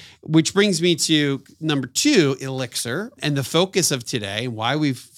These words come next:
I've fallen in love with dividends over time. It's another version, it's another answer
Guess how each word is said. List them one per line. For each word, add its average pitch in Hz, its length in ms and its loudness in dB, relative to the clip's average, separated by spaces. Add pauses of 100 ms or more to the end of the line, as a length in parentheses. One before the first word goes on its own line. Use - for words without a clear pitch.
(120)
I've 131 160 -8
fallen 135 340 -2
in 123 140 -2
love 123 180 -2
with 113 120 -8
dividends 113 420 -4
over 104 180 -8
time. 107 380 -10 (600)
It's 233 180 4
another 202 520 6
version, 156 800 2
it's 160 160 -4
another 156 380 0
answer 127 640 -2